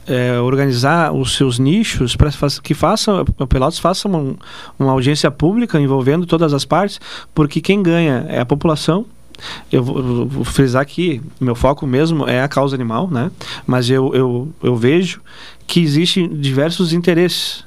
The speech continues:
como diz o Brizola, interesses que ganha o comércio, ganha a, a, a área imobiliária,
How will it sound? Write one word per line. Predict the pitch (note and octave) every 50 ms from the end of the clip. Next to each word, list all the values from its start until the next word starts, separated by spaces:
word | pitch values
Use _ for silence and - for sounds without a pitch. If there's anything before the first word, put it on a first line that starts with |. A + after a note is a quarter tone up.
| - -
como | - C3 C#3 C3
diz | C3 C#3+ C#3+ C#3+
o | C3+
Brizola, | C3 C3 B2 C#3 D#3 E3+ E3+ F3
interesses | C#3+ C3+ - B2+ B2+ C#3+ E3+ F3+ - - C#3 - - - - - - - - - - - - - - -
que | - E3 D#3+ D3+ C#3+ - - - - - - - - - - - - - - - - - - - - - - - - - - - - -
ganha | - D3+ D#3 F3 G3+ G#3 G3 F3
o |
comércio, | C#3+ - C#3 B2 B2+ C#3 D#3 D#3+ - - - - - - - - - - -
ganha | A3 - C#3+ C#3 C#3 D3+ F3+ G3+ G3+ F#3 D#3+ C#3+
a, | C3 B2 B2+ B2 A#2+ A#2 A#2+ A#2+ A#2+ B2
a, | B2 C3 C#3 C#3 -
a | - C3 A#2+ A#2+ A#2 A#2 A#2 - B2
área | C3 C#3 C3+ C3
imobiliária, | C3 C3 C3+ C3 A#2+ A#2+ A#2 A#2+ B2+ C#3 D3 D3+ D3 D3